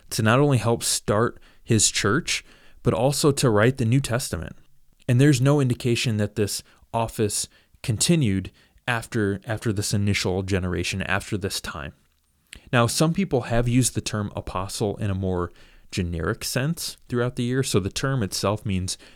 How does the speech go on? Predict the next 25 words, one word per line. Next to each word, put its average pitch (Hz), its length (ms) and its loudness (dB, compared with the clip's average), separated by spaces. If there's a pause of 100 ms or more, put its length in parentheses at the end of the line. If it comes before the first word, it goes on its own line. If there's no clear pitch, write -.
(120)
messenger. 110 680 -2 (800)
So - 160 2
some 160 220 4
people 170 260 2
have 117 180 2
used 113 340 4
this 113 220 2
term 101 520 -2 (580)
generically 107 680 6
to 101 160 -2
apply 92 400 -2
to 90 240 -6
missionaries 117 920 0
or, 87 140 -4
or 92 180 -6
great 104 340 0
evangelists 104 920 -4
or 82 100 -6
church - 400 -4
planners. 101 520 -4 (600)
But 117 140 4
the 117 60 2
New 135 160 6
Testament 160 500 0
primarily 110 800 -2